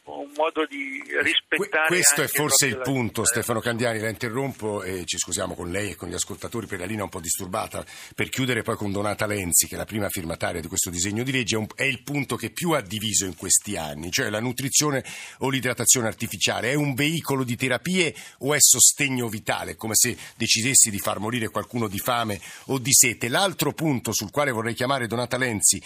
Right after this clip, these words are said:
Speaker 2: molto complicato, è che cosa possa o meno fare il medico, perché il dottore è tenuto al rispetto delle dat, cioè delle disposizioni anticipate di trattamento, e può modificarle solo in accordo con il fiduciario, che è la persona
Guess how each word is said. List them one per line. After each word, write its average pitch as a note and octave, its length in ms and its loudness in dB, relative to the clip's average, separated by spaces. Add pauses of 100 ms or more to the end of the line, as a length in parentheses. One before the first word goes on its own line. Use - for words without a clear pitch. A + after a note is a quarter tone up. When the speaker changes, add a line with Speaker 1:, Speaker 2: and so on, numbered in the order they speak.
(300)
Speaker 2:
molto E3 340 2
complicato, C#3+ 760 -2
è D3 220 0
che D3+ 200 -2
cosa C#3+ 400 2
possa A#2+ 560 4
o A#2 120 -2
meno A#2+ 280 0
fare G2+ 460 0
il A#2+ 200 0
medico, F2+ 580 -2
perché C3 500 0 (340)
il C3+ 200 0
dottore C#3 460 2
è B2 100 -6
tenuto E3+ 420 2
al B2 100 2
rispetto C#3 600 4
delle A#2 240 0
dat, G#2 440 -2
cioè B2 180 0
delle A2+ 160 -2
disposizioni A2 600 0
anticipate A2+ 520 -2
di G2 40 -2
trattamento, G#2 640 -2
e C3+ 60 -2
può F#3 220 2
modificarle C3+ 960 0 (220)
solo G3 320 6
in D3+ 80 4
accordo C#3+ 420 0
con B2+ 140 0
il A#2 80 0
fiduciario, B2+ 640 0
che A#2 140 -4
è - 20 0
la A#2+ 140 0
persona C3 580 4